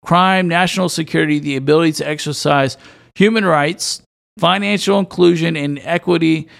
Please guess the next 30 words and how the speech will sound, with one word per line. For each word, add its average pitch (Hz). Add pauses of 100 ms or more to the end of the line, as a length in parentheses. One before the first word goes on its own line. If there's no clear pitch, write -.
(160)
and 143
energy 190
demand 151
and 139
climate 143
change. 107
Of -
course, 117
they 123
have 131
to 131
add 127
climate 123
change 113
in 104
there. 131 (1120)
In 156
November 180
twenty 220
twenty-one, 170 (380)
non-state 208
issued 196
digital 180
assets 175
reached 175
a 160
combined 156 (240)
market 190
capitalization 160
of 151